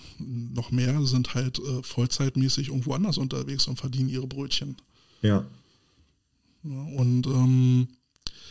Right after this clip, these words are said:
Speaker 1: es ist auch immer so eine Frage Urlaubsplanung, ne? Ähm,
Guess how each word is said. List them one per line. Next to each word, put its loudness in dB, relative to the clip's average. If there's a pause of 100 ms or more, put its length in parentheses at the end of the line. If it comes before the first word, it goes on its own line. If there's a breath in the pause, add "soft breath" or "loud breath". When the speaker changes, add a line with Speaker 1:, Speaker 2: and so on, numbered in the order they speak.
(320 loud breath)
Speaker 1:
es 0
ist 2
auch 2
immer 6
so 6
eine 2
Frage 4 (140)
Urlaubsplanung, 4
ne? 4
Ähm, 4